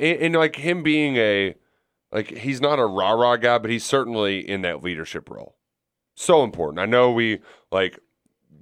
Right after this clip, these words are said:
Speaker 2: give the national media hell 'cause it's like, well, there's returning quarterbacks, so they think that they're gonna be the best team ever. But, like, there's, there is a lot of truth to that.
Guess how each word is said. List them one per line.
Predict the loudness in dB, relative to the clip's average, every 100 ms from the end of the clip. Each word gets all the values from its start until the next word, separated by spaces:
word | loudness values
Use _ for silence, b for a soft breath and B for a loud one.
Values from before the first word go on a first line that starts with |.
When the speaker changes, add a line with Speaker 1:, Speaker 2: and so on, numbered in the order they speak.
| -12
Speaker 2:
give | -4 -2
the | -2
national | -2 -2 -2 -4
media | -2 -2 -2 -2
hell | 0 0
'cause | -4 -10
it's | -10
like, | -8 -4
well, | 0 0
there's | 0 -6
returning | -6 -4 -4
quarterbacks, | -2 -2 0 -2 -2
so | -6
they | -6
think | -2 -4 -4
that | -8
they're | -4 -4
gonna | -2 -4
be | -4 -6
the | -6
best | -6 -6 -4
team | -6 -6
ever. | -8 -14 -16 b -2
But, | 2
like, | 4 4
there's, | 0 0 -2
there | 2 2
is | 2
a | 2
lot | 0
of | -2
truth | -8 -14
to | -14
that. | -18 -20